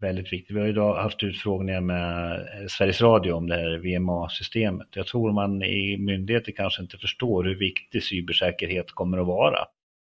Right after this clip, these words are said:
Tänker att man kan slå ut, eh, betalsystem, eh, V M A kan, skulle kunna vara ett mål, elförsörjning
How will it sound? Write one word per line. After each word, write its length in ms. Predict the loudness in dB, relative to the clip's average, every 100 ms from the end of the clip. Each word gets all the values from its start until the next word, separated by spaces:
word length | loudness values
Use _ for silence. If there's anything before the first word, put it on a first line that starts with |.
| _ _ -6
Tänker 300 | -6 0 0
att 100 | 0
man 140 | -2
kan 140 | -2
slå 180 | -2 0
ut, 300 | 0 0 -2
eh, 200 | 0 0
betalsystem, 1080 | 0 -2 2 2 2 -2 -4 0 2 2 0
eh, 60 | -2 -4 -4 -6 -8 -10 -10 -8 -2
V 140 | 2
M 140 | 2 2
A 180 | 0
kan, 280 | -2 -4 -4
skulle 240 | -4 -2 -2
kunna 200 | -4 -4
vara 180 | -2
ett 160 | -4 -4
mål, 380 | -4 -2 -4 -6 _ _ _ _ 2
elförsörjning 1080 | 2 4 0 4 6 6 4 2 0 -2